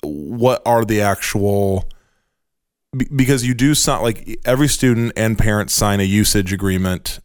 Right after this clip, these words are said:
at the beginning of the year. And that usage agreement is, like, it's, like, pretty clear,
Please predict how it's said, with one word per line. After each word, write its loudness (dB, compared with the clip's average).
at 0
the -8
beginning -2
of -6
the -8
year. -10
And 2
that 2
usage 2
agreement -2
is, -2
like, 0
it's, -2
like, -2
pretty -2
clear, -4